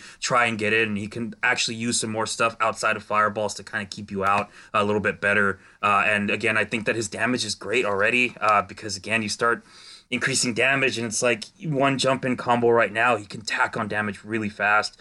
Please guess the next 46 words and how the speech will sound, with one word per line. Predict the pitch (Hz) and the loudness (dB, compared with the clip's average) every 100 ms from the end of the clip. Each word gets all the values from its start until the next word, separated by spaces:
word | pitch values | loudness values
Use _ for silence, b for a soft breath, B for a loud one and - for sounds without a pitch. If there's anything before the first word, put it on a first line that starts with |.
| B B | B B
especially | - - 117 113 123 | -6 0 0 2 0
with, | 107 104 - 104 | 2 0 -2 0
um, | 101 98 92 | 2 2 -2
you | 107 | -2
know, | 101 101 104 | 0 0 -4
V | 110 | -6
skill, | 110 - 113 107 | -4 0 2 2
uh, | 101 | 2
the | 101 101 | 2 0
Angry | 104 104 | -2 -4
Scar | - 104 92 | -4 -2 0
active. | 95 95 104 101 - B B | 0 -2 -2 -4 -6 B B
So | - | -2
I'm | 107 | 0
kind | 98 123 131 | 2 2 2
of, | 117 - _ _ _ - - 151 | 2 -2 _ _ _ -20 -18 -10
uh, | 165 | -4
I'm | 156 139 120 | 2 2 2
hesitant | 135 127 120 - 117 - | 0 0 -2 -4 -2 -2
to, | 123 120 | 2 2
you | 123 | 2
know, | 110 110 - B | 2 0 -2 B
increase | 127 127 113 | -4 -2 -4
his | 117 | -4
damage, | 104 104 113 107 | -2 0 0 0
but | 110 | -2
I | |
think | 104 131 110 | 0 -2 -2
maybe | 104 113 117 | -2 -2 0
improving | 104 - 110 107 | -4 -4 -8 -6
some | 110 104 | -4 -2
normals, | 98 104 104 98 - B B | 0 0 -2 -6 -10 B B
uh, | 110 | 0
maybe | 107 107 107 | 2 0 0
the, | 101 | -2
the | 95 101 | -4 -6
hitboxes | - 127 - 107 - 104 | -6 -6 -2 -2 -2 -4
on | 101 101 | -2 0
them, | 101 104 104 B B | 0 0 -2 B B
or | 113 107 | 2 2
maybe | 104 104 | 2 0
the | 101 | -2
speed | - - 104 110 | -4 -6 -6 -4
as | 107 101 | -6 -6
well | 101 101 104 | 0 2 0
could, | 110 101 | -2 -8